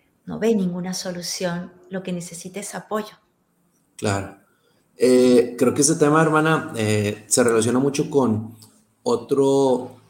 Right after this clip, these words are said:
Speaker 2: tema de la bioética y que tiene que ver con esto, por ejemplo, que se llama cuidados paliativos. Eh,
Speaker 1: Ujú.
Speaker 2: por ejemplo, una persona con una enfermedad terminal,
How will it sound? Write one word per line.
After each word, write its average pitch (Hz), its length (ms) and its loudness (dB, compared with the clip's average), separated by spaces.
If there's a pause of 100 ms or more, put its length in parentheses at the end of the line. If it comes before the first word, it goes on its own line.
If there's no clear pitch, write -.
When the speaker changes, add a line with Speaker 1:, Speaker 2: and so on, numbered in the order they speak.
(140)
Speaker 2:
tema 127 580 0
de 113 200 -2
la 104 120 0
bioética 117 720 0 (280)
y 107 80 -12
que 120 60 -2
tiene 123 240 0
que 143 100 2
ver 127 160 2
con 127 160 -2
esto, 135 280 -4
por 110 120 -4
ejemplo, 110 300 -6
que 113 100 -10
se 110 100 -6
llama 113 420 -2
cuidados 110 420 0
paliativos. 98 800 -6 (720)
Eh, 113 920 2
Speaker 1:
Ujú. - 40 -16
Speaker 2:
por 123 100 -10
ejemplo, 123 320 -2
una 123 320 -6
persona 123 600 -6
con 110 100 -4
una 113 80 -2
enfermedad 113 400 -4
terminal, 101 560 -4